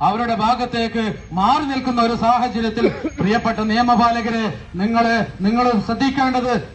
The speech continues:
നിങ്ങൾ പരിഗണിക്കേണ്ടത് ഈ പാവപ്പെട്ട കുടുംബങ്ങളുടെ, ഈ പ്രദേശത്തെ ജനങ്ങളുടെ സ്വൈര്യവും സുരക്ഷയുമാണ് എന്ന് മനസ്സിലാക്കിക്കൊണ്ട്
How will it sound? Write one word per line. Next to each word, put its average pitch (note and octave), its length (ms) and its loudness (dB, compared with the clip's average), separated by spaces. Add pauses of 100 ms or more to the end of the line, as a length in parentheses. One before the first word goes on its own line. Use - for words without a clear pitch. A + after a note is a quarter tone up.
നിങ്ങൾ B3 200 0
പരിഗണിക്കേണ്ടത് B3+ 960 2 (140)
ഈ G#3+ 220 0
പാവപ്പെട്ട A#3+ 460 2
കുടുംബങ്ങളുടെ, B3+ 840 0 (160)
ഈ A#3+ 100 2
പ്രദേശത്തെ C4 520 0
ജനങ്ങളുടെ C4 720 0 (200)
സ്വൈര്യവും B3 600 2
സുരക്ഷയുമാണ് B3+ 640 2
എന്ന് A#3+ 180 -4
മനസ്സിലാക്കിക്കൊണ്ട് A3 960 -4